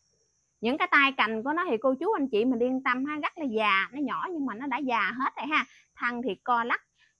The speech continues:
dáng thì dáng bay nè cô chú anh chị, rất là đẹp. Rồi em đo tại vị trí số một ở đây đi cô chú anh chị ơi, mười chín.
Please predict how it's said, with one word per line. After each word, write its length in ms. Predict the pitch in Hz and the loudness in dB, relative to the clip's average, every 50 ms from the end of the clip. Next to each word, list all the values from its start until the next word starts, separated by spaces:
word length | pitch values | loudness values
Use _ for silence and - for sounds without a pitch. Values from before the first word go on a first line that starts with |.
| _ _ | _ _
dáng 280 | - 240 247 254 294 427 392 | -4 -2 0 0 -2 -2 -4
thì 140 | 311 233 208 | -4 -4 -2
dáng 220 | 208 247 302 349 311 | -2 -2 -2 0 2
bay 300 | 269 254 247 247 247 247 | 4 4 4 4 2 0
nè 180 | 247 233 214 202 | -2 -4 -4 -4
cô 120 | - 240 247 - | -4 -4 -4 -4
chú 100 | 294 285 | -4 -4
anh 180 | 359 294 254 247 - | -2 -2 -2 0 2
chị, 180 | 233 196 - _ 220 _ - | 0 0 0 _ -14 _ -8
rất 240 | 226 277 - _ 254 | -8 -8 -8 _ -8
là 80 | 220 | -6
đẹp. 240 | 202 196 196 196 - _ _ _ _ _ _ _ _ _ _ _ _ - _ _ _ _ _ _ _ _ _ _ _ _ _ _ _ _ - _ _ - | -4 -4 -4 -6 -6 _ _ _ _ _ _ _ _ _ _ _ _ -20 _ _ _ _ _ _ _ _ _ _ _ _ _ _ _ _ -20 _ _ -2
Rồi 220 | - 226 233 233 | 2 4 6 6
em 160 | 247 262 269 | 6 4 4
đo 160 | 269 269 262 262 | 6 8 8 8
tại 240 | 262 220 190 220 | 8 6 4 6
vị 200 | 254 226 226 240 240 - | 4 4 4 4 2 2
trí 180 | 294 311 427 427 - | 2 2 2 2 2
số 100 | 427 415 | 2 4
một 260 | 359 285 214 202 208 | 6 6 6 6 6
ở 120 | - 277 | 4 2
đây 200 | 311 302 269 269 | 2 2 2 2
đi 80 | 254 262 262 269 | 0 0 0 0
cô 100 | 269 269 254 | -2 -2 0
chú 120 | 311 359 | 0 0
anh 160 | 440 381 311 | 0 0 0
chị 200 | 254 - 226 226 | 0 0 0 2
ơi, 240 | 254 254 254 254 247 | 2 4 4 2 2
mười 200 | 233 226 214 214 | 2 2 2 0
chín. 240 | 202 - 302 302 330 | 2 4 6 6 6